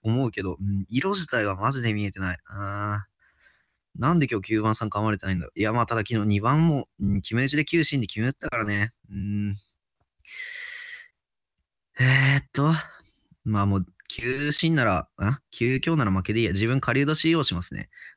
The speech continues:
うん。初日一守り、二日目九守り。うん、もう八いくか。うん、昨日決め打ったしね。うん。八いく。以上。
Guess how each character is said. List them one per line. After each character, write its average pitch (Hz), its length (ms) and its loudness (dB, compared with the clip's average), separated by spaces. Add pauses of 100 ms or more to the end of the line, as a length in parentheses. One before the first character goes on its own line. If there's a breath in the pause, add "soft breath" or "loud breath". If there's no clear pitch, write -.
(100)
う 98 60 0
ん。 92 200 2 (120)
初 120 200 -2
日 139 220 0
一 135 180 0
守 127 240 2
り、 95 40 0
二 - 160 -8
日 120 120 0
目 120 120 2
九 120 200 0
守 120 260 2
り。 - 100 -10
う - 80 -4
ん、 92 340 2
も 92 220 0
う - 20 0
八 90 260 -2
い 120 60 -4
く - 80 -16
か。 120 320 -4 (640 soft breath)
う 92 80 0
ん、 - 40 2
昨 104 180 -2
日 117 80 0
決 107 100 -4
め 107 80 2
打 123 40 2
っ 139 40 -4
た - 140 -4
し 123 100 0
ね。 104 220 0 (140)
う 101 40 -2
ん。 98 60 0 (1300 loud breath)
八 - 300 2
い 143 40 0
く。 170 120 0 (300)
以 139 80 0
上。 156 180 0